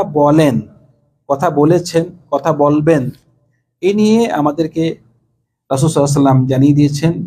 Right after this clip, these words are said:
যে হাদিসটি ইমাম বুখারী এবং মুসলিম রিওয়ায়াত করেছেন। এ, আল্লাহ সুবহানাহু ওয়া তাআলা বলেন,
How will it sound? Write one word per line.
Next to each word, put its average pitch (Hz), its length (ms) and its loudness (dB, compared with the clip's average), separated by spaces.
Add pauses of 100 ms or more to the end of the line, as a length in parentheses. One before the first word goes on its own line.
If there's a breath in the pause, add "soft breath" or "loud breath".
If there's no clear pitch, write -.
(160)
যে 135 100 -6
হাদিসটি 131 360 -4
ইমাম 123 220 -6
বুখারী 139 320 -4
এবং 135 240 0
মুসলিম 123 400 -2
রিওয়ায়াত 139 280 2
করেছেন। 147 320 -2 (1200 loud breath)
এ, 131 80 2 (180)
আল্লাহ 196 320 2
সুবহানাহু 196 480 -4
ওয়া 156 100 0
তাআলা 147 460 0
বলেন, 131 440 2